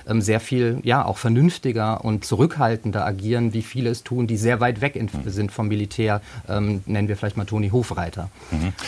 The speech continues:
Speaker 2: Ähm, in der öffentlichen Debatte spielt das eine geringe Rolle. Wir reden viel über, ähm, mangelhafte Ausstattung, äh, über,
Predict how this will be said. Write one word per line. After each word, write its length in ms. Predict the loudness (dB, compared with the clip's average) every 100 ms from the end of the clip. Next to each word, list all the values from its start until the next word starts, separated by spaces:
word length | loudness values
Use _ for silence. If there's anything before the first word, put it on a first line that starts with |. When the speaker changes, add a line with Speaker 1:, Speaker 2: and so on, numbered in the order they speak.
| -8 -6 0
Speaker 2:
Ähm, 280 | 2 2 2
in 120 | 2
der 120 | 4
öffentlichen 440 | 2 -2 -2 2 2
Debatte 340 | 2 0 -2
spielt 360 | -4 -2 0 0
das 280 | 0 0 0
eine 140 | 0
geringe 300 | 2 2 2
Rolle. 280 | 4 4 4
Wir 100 | 4
reden 180 | 4 2
viel 360 | 2 2 2 2
über, 500 | 0 2 2 2 0
ähm, 440 | 0 2 0 0 -4 -12 -14 -14 -14 -4
mangelhafte 680 | 0 2 2 2 0 0 2
Ausstattung, 960 | 2 0 -2 -2 -2 0 0 2 0 -2 -2
äh, 280 | 0 2 0
über, 720 | 0 -2 0 0 2 0